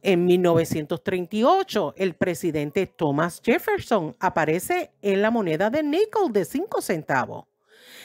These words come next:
Y hasta George Washington aparece en la moneda quarter, el de veinticinco centavos en mil novecientos treinta y dos.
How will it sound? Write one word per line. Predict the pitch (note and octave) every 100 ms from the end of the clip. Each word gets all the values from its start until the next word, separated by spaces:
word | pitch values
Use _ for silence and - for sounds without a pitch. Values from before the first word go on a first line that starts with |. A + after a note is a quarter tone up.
| -
Y | C4
hasta | C4 A#3+ - G#3 F3
George | D3 F#3+ C4 D4+ B3+
Washington | C4+ C#4+ D4+ B3+ G#3 F#3 F3 E3 -
aparece | F3+ F3+ E3 F#3+ A#3+ A3+ F#3+
en | F#3 G3+
la | C4
moneda | A#3+ F#3 F3 A#3+ B3 E3+
quarter, | - F3 A#3 F#4+ A3+ C3+ _
el | - F3+
de | F#3
veinticinco | F3 F3 F3 D#3+ D#3+ D#3+ A3+
centavos | C#4+ C4+ G3+ A#3 D#4
en | F#3+
mil | D#3+
novecientos | F#3 B3 B3 E3+ F#3 C4
treinta | D4 D4 D4+
y |
dos. | B3+ D4 B4 C4